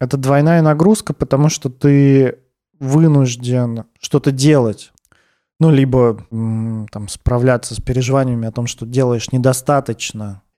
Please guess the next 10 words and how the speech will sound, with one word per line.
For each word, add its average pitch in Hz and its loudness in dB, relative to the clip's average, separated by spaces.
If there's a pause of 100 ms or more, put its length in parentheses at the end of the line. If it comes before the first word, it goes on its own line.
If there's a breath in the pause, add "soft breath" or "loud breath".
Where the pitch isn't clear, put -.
И 135 0
плюс 160 2
тебе 143 0
еще 135 0
самостоятельно 143 2
нужно 131 0
справляться 123 0
со 123 -4
своими 127 0
чувствами, 127 0